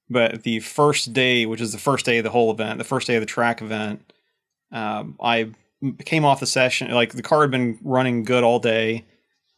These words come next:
but I, I, I had a couple of sessions cut short 'cause I think I cracked a brake rotor in the second session and had to come off and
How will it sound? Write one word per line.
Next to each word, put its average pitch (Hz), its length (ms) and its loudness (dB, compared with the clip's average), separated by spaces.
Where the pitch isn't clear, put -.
but 113 380 0
I, 113 280 0
I, 120 260 0
I 131 40 -2
had 127 140 2
a 117 40 2
couple 165 220 0
of 151 60 0
sessions 135 420 0
cut - 200 -2
short 110 340 -6
'cause 117 180 -4
I 113 120 2
think 120 280 -4
I 113 60 0
cracked 147 320 -2
a 139 40 -6
brake 127 300 0
rotor 123 240 2
in 113 80 0
the 113 60 -4
second 117 320 -2
session 117 360 -2
and 117 100 -4
had 113 100 -2
to - 40 -16
come 113 160 -4
off 113 200 -2
and 113 160 -4